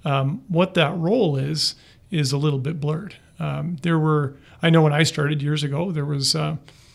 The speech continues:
um, no interest or appetite to provide land for affordable housing at the municipal level. Wasn't our job.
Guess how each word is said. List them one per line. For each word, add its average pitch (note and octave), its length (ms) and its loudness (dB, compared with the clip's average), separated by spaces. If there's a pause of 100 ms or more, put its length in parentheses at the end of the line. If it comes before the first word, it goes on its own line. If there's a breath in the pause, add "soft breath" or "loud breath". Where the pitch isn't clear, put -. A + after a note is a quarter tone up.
(360 loud breath)
um, D3 440 -6 (540)
no E3 380 4
interest D3 440 -2
or D3 100 -2
appetite C#3 480 -6
to C#3 100 -6
provide C3+ 340 -6
land C3 280 -4
for E3+ 120 -10
affordable C#3+ 360 -8
housing D#3 300 -8 (280)
at F3 140 -6
the D3+ 80 -4
municipal C#3+ 400 -4
level. F3 240 -10 (140)
Wasn't E3 240 2
our D#3+ 100 2
job. F3 260 -4